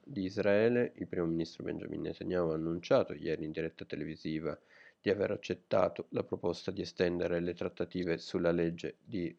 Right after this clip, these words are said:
eh, bilancio, evitando per il momento di far cadere il governo e riportare quindi il paese alle elezioni.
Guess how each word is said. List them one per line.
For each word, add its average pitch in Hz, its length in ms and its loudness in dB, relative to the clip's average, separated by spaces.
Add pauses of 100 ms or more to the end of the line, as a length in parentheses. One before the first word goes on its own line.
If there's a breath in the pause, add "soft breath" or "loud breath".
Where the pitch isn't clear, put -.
eh, 90 180 -4
bilancio, 104 580 2
evitando 80 520 0
per - 120 -8
il 82 60 -4
momento 82 340 -2
di - 80 -20
far - 140 -12
cadere 87 320 -2
il 87 80 -4
governo 85 500 0
e 95 100 -4
riportare 85 560 -2
quindi 82 220 -6
il 82 60 -12
paese 82 460 0
alle 87 180 -2
elezioni. 87 640 -6